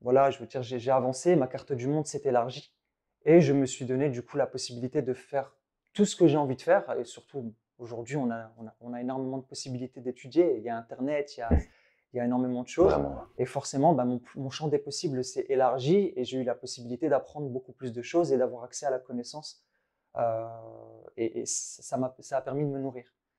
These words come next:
Speaker 1: Donc là, à travers cette, euh, cette histoire personnelle, ça montre à quel point justement le fait de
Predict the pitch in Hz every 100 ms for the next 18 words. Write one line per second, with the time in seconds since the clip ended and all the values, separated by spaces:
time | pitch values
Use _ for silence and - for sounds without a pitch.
0 | _ _ _ - 120 143 180 175 - _
1 | _ _ _ 139 - 156 143 147 - 143
2 | - 139 135 131 _ _ _ - 143 143
3 | - 156 - 147 - 156 180 156 135 156
4 | 170 147 139 - 165 151 135 - 143 156
5 | 131 - 156 123 139 127